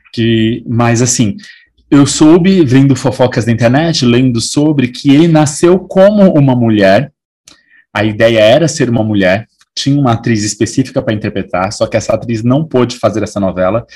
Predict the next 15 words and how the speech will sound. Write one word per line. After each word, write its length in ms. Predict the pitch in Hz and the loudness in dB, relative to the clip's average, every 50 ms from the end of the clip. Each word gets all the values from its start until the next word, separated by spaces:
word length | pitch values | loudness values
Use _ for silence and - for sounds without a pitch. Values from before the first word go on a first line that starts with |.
| - - - - - - | -20 -20 -20 -20 -8 -6
Então 300 | 131 123 117 143 143 143 | -4 -2 0 2 2 4
o 20 | |
autor 340 | 143 139 135 139 - 139 127 | 2 2 2 0 -2 -4 -2
pegou 320 | - - 170 151 139 151 156 | -2 -2 -2 0 2 2 2
e 40 | 160 | 4
resolveu, 460 | 151 160 151 160 156 139 117 104 107 107 | 2 2 2 2 2 2 2 0 -2 -4
já 280 | 110 120 127 120 104 101 | -4 -2 0 0 0 0
que 140 | - - | -2 -4
não 180 | 113 107 104 104 | -4 -2 -2 -2
vai 120 | 101 110 | -2 -4
ser 180 | 104 - - 127 | -4 -4 -4 -2
mulher, 460 | 131 151 160 170 165 165 175 180 - _ _ _ _ _ _ _ - | 0 0 2 2 2 0 0 -2 -6 _ _ _ _ _ _ _ 0
vai 100 | 269 262 | 0 0
ser 160 | 262 - 269 254 | 2 2 0 0
Félix. 1000 | - - - 185 139 120 117 113 113 113 - - - - - - - - - | -2 -2 0 2 2 4 4 2 2 0 -4 -8 -12 -10 -10 -10 -12 -14 -18